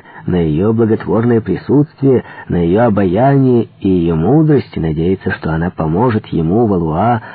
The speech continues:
управлять королём. Пусть Клеменция доверится ему во всём, пусть ничего от него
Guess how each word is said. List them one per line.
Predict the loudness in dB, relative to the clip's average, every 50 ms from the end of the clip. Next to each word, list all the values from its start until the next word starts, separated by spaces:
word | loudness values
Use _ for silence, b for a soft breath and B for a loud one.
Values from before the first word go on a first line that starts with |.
| B B
управлять | -10 -8 -6 -6 -4 -2 -2 -2 -2 -2 -2 -2 -4 -8 -20 -20 _ _
королём. | -10 -8 -6 -6 -6 -6 -4 -2 0 0 0 -2 -4 -8 -12 -20 _ _ _ _ _ _ _ _ _ _ _ _ _ _ _ _ _ _
Пусть | -2 0 0 0 0 -2 _ -20 -6
Клеменция | -2 0 2 2 2 2 2 2 0 0 0 0 0 2 2
доверится | 2 4 4 4 4 4 2 0 0 0
ему | 2 2 4 2
во | 2 2 0
всём, | -2 -2 0 0 2 2 0 0 B B B B B B B
пусть | 0 0 0 2 2
ничего | 0 0 2 2 2 2 4
от | 2 2 2
него | 2 2 2 2 2